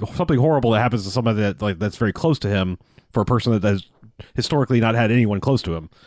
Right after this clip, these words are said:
And then it's like, "Oh, well, you know, Rambo's life might have turned around. He found peace." And, you know, and then it's like this horrific thing happens. And it's like,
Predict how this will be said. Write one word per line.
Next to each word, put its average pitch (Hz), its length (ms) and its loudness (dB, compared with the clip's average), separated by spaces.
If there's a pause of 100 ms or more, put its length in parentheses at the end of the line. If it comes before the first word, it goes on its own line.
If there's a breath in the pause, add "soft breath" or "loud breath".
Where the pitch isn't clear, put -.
(260 soft breath)
And 110 200 -2
then 113 160 2
it's 95 100 0
like, 104 240 0
"Oh, 156 180 2
well, 117 240 4
you 120 80 -2
know, 101 300 0
Rambo's 110 380 0
life 110 240 0
might 110 140 0
have 101 80 -2
turned 117 180 0
around. 120 260 0
He 90 80 -4
found 104 300 -2
peace." 120 300 0
And, 87 260 -6
you 98 80 -6
know, 90 240 -4 (280 soft breath)
and 92 200 -8
then 98 120 -2
it's 90 120 -4
like 98 220 -4
this - 180 -8
horrific 107 340 0
thing 135 200 2
happens. 98 360 0
And 101 140 -4
it's 98 160 -6
like, 101 220 -2